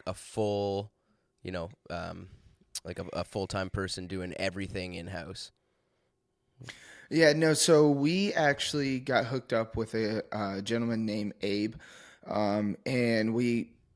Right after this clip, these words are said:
Speaker 2: ended up branching to him when he worked at YouTube. Um, and it was like, "Hey, for whatever reason,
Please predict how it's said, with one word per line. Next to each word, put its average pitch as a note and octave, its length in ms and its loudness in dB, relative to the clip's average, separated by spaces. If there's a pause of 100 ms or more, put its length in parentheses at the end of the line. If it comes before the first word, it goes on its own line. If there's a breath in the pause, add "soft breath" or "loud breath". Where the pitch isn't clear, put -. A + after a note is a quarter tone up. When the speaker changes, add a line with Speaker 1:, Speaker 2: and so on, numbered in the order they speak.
(100)
Speaker 2:
ended B2 240 2
up A#2+ 220 2
branching B2 680 0
to A2+ 140 -2
him B2 580 0
when A#2 300 2
he A#2+ 300 -2
worked A2+ 340 -2
at A2+ 100 2
YouTube. A#2 600 -2 (800)
Um, A#2+ 320 2
and A2+ 600 0
it B2+ 100 2
was A#2+ 260 0
like, A2+ 360 0 (600 loud breath)
"Hey, C#3+ 380 6
for A#2+ 220 -4
whatever B2+ 320 4
reason, B2 420 0